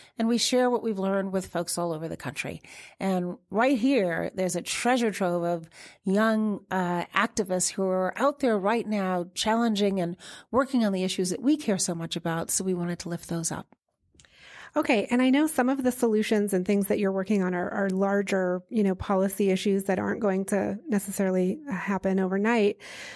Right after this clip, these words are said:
Speaker 2: But what about some of the other sort of concrete day-to-day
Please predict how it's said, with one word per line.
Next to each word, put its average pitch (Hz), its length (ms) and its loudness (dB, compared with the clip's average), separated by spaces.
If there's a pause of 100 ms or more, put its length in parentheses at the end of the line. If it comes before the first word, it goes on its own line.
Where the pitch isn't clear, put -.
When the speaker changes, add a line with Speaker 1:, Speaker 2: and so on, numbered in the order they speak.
(160)
Speaker 2:
But - 180 0
what 302 160 0
about 392 300 0
some 294 140 2
of 277 80 2
the 247 160 2
other 202 360 2
sort 196 200 0
of 190 100 -6
concrete 214 880 -2
day-to-day 185 960 2